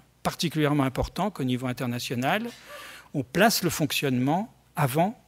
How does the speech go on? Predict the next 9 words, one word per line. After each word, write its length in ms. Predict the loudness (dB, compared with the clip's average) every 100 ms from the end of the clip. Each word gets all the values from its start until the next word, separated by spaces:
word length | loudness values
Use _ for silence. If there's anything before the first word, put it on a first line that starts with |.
| _ _
la 80 | -6
situation 560 | -4 -4 -4 -4 -2 -2
de 100 | -2
handicap. 500 | -4 -8 -12 -14 -16 -10
C'est 180 | -6 -4
bien 220 | 0 2
donc 240 | 2 2
le 80 | -2
fonctionnement 640 | -4 -4 -2 0 0 0